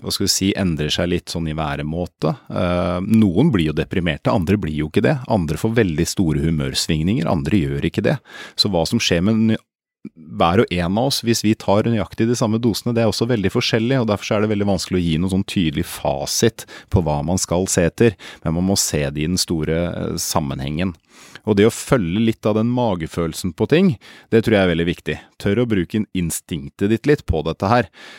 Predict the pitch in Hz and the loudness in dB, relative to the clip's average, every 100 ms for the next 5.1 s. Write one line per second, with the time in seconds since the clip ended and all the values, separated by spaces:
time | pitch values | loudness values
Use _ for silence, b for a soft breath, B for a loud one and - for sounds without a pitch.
0 | B 107 110 - 117 - 127 98 - - | B 0 2 2 0 0 0 -2 -4 -2
1 | 139 - 131 - 87 80 92 110 107 113 | -2 -2 -4 -2 -2 -2 -2 -2 -2 -2
2 | - 107 - - 82 82 92 - 104 95 | -2 -2 -4 -4 -2 -2 -2 -4 -6 -4
3 | 82 87 92 101 87 80 - 95 104 - | -4 -4 -6 -4 -2 -2 -2 0 0 0
4 | 101 95 87 76 80 101 107 92 78 104 | -2 -2 -2 -2 -2 0 0 0 4 4